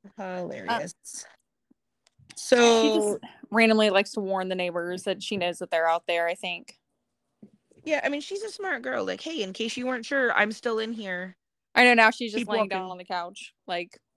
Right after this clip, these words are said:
Speaker 1: She made her
Speaker 2: minding her own
Speaker 1: presence
Speaker 2: business.
Speaker 1: known. That's, that's all there was to it.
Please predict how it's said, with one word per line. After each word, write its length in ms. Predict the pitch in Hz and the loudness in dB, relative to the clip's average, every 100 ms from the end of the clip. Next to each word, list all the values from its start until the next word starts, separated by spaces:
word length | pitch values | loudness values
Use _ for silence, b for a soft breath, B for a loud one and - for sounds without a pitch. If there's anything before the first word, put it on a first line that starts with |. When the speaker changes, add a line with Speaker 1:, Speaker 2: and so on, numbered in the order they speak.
| _ | _
Speaker 1:
She 160 | - 269 | -10 -4
made 160 | 233 | -2
her 80 | 202 | -4
Speaker 2:
minding 100 | 180 | -4
her 80 | 180 | -4
own 80 | 185 | -6
Speaker 1:
presence 160 | 175 | -4
Speaker 2:
business. 300 | 165 170 170 | -4 -4 -4
Speaker 1:
known. 100 | 175 175 - _ _ _ _ _ _ _ | -8 -12 -20 _ _ _ _ _ _ _
That's, 280 | 214 - - _ - | -12 -12 -16 _ -10
that's 140 | 208 | 0
all 120 | 165 | 0
there 100 | 160 | 2
was 220 | 160 156 - | 0 -2 -4
to 100 | 156 | -2
it. 220 | 156 156 | 0 -2